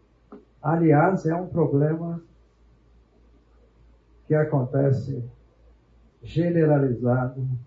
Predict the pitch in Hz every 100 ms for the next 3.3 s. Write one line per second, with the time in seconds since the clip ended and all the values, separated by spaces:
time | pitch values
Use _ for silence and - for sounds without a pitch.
0 | _ _ _ _ _ 147 156 175 190 196
1 | 185 165 - - 147 135 139 143 147 135
2 | - - - _ _ _ _ _ _ _
3 | 143 156 180